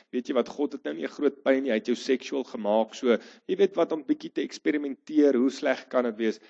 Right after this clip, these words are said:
Hey, dis wat jy wil hoor. Dis nie wat sy woord sê nie. Hallo? So jy moet hoor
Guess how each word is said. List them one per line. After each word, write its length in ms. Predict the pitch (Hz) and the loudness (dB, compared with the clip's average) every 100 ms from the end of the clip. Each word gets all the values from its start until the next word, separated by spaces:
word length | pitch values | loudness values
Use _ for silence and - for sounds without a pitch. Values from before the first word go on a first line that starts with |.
| _ _ | _ _
Hey, 340 | - 147 131 - _ _ _ _ _ _ _ | -4 -2 -2 -6 _ _ _ _ _ _ _
dis 140 | 139 | -6
wat 160 | 160 160 | -2 2
jy 140 | 135 | 2
wil 220 | 110 131 123 | 2 0 2
hoor. 320 | 101 87 - _ _ _ _ _ _ - | -2 -6 -16 _ _ _ _ _ _ -14
Dis 140 | 113 | -10
nie 80 | 160 | -6
wat 120 | 131 | -4
sy 120 | 117 | -4
woord 240 | 104 104 98 | 0 0 -2
sê 280 | - 110 | -6 -6
nie. 200 | 95 90 _ _ _ _ _ | -8 -16 _ _ _ _ _
Hallo? 320 | 104 123 - - _ _ _ _ _ _ _ _ _ _ _ _ _ _ _ _ _ _ - | -4 -2 -2 -10 _ _ _ _ _ _ _ _ _ _ _ _ _ _ _ _ _ _ -12
So 140 | - | 0
jy 280 | 196 156 208 | 2 4 6
moet 220 | 240 247 | 4 2
hoor 580 | 123 120 147 120 156 - | 2 6 8 6 2 -6